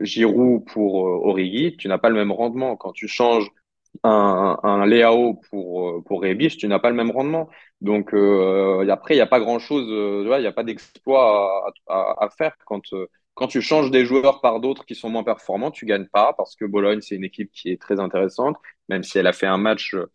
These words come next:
assez, assez terne quand même ce week-end.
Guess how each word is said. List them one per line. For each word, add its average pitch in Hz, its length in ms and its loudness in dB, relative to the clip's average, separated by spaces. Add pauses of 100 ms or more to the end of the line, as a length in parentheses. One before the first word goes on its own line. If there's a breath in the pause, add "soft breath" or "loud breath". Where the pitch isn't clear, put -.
(420)
assez, 110 420 2
assez 101 340 0
terne 113 320 0
quand 107 140 -2
même 107 160 -2
ce - 120 -8
week-end. 147 380 0